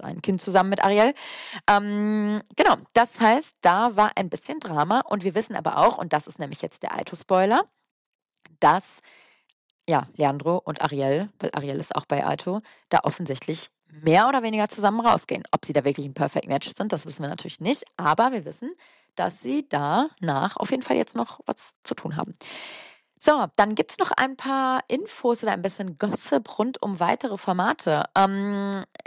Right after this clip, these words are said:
The fifty Staffel drei wurde jetzt offiziell verkündet, dass es eine dritte Staffel geben wird und die dieses Jahr noch gedreht wird.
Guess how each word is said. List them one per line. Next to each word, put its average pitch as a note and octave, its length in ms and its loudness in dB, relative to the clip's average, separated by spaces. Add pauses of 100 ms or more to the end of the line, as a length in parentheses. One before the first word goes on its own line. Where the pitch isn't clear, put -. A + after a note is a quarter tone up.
The G3+ 120 4
fifty C#4 500 2
Staffel G#3+ 320 2
drei F#3+ 640 4
wurde B3+ 220 4
jetzt - 180 2
offiziell - 360 2
verkündet, B3 480 -2
dass G3+ 120 0
es G#3 180 -12
eine F#3+ 220 0
dritte F#3+ 180 -6
Staffel - 280 -2
geben E3+ 280 -4
wird F3 320 0
und F3 300 -2 (160)
die F3 260 -6
dieses F3+ 400 -4
Jahr C#3+ 220 0
noch D#3+ 160 -4
gedreht - 440 0
wird. - 240 -4